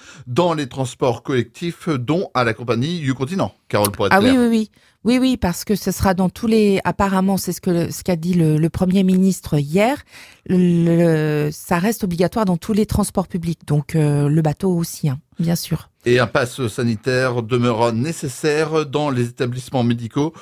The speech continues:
Speaker 1: notamment les hôpitaux et les ehpad. C'est très important, cette règle pour les ehpad de l'île-dieu.
Speaker 2: Ben oui, parce que c'est vrai qu'il faut protéger les personnes âgées. On le voit, hein, aujourd'hui, hein, donc le covid vient, rentre, part. Euh,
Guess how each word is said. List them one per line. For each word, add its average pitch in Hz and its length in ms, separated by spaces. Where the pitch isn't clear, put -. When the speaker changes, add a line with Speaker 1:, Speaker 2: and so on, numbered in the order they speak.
Speaker 1:
notamment 127 920
les 117 540
hôpitaux 117 540
et 131 80
les 107 200
ehpad. 131 260
C'est - 120
très 110 180
important, 131 420
cette 127 200
règle 117 320
pour 117 360
les 107 320
ehpad 104 200
de 98 100
l'île-dieu. 98 300
Speaker 2:
Ben 196 340
oui, 247 300
parce - 220
que - 80
c'est 185 180
vrai 185 140
qu'il - 120
faut 202 100
protéger 196 480
les 185 140
personnes 185 460
âgées. 190 340
On 175 120
le 185 120
voit, 208 260
hein, 226 140
aujourd'hui, 196 580
hein, 202 180
donc 185 280
le 185 80
covid 196 340
vient, 196 460
rentre, 202 360
part. 208 360
Euh, 170 100